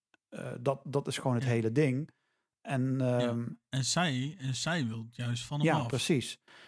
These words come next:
Speaker 1: En voor
Speaker 2: Zij wil vluchten en wil van hem
Speaker 1: en
Speaker 2: af.
Speaker 1: voor de mensen die, eh, Superman-fan zijn, die weten dit natuurlijk al lang.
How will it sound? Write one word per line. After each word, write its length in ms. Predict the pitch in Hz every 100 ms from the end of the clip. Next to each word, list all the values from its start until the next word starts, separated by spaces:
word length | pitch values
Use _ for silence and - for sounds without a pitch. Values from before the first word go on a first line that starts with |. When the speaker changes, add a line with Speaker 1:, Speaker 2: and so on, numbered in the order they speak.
| -
Speaker 1:
En 100 | 120
voor 300 | - 165 165 _
Speaker 2:
Zij 300 | - 160 127
wil 120 | 104
vluchten 500 | - 143 143 - 151
en 200 | 147 147
wil 160 | 151
van 180 | 151 151
hem 120 | 160
Speaker 1:
en 60 | 165 127
Speaker 2:
af. 60 |
Speaker 1:
voor 120 | 165
de 200 | 151 147 143
mensen 340 | 165 180 175
die, 220 | 147 139
eh, 60 | 131
Superman-fan 760 | - 226 190 175 151 180 165
zijn, 140 | 139 131
die 100 | 127
weten 220 | 143 139
dit 100 | 123
natuurlijk 320 | 113 120 120
al 60 | 123
lang. 360 | 180 220 202